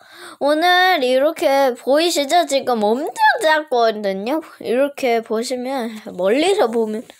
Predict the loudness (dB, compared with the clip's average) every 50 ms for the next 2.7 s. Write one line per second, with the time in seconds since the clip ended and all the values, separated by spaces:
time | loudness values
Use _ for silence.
0 | _ _ -8 -8 -8 -8 -4 -2 -2 0 0 0 -2 -2 -4 -8 -12 -14 -16 -20
1 | -20 -20 _ -20 -20 _ _ _ _ _ _ -8 -4 -2 0 0 0 2 2 2
2 | 0 0 -2 -4 -8 -6 -6 -8 -6 -6 -8 -6 -4 -4